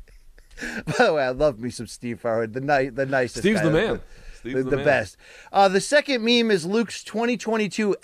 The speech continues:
Speaker 1: Xmas card after cycling through his dream Christmas present.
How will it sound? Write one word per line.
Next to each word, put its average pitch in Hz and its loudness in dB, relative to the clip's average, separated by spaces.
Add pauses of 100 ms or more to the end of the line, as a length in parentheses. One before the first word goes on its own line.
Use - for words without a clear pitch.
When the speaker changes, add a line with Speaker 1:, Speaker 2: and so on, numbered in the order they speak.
(160)
Speaker 1:
Xmas 160 -4
card 151 4
after 143 0
cycling 180 0
through 175 0
his 151 -2
dream 147 0 (200)
Christmas 147 -6
present. 80 -12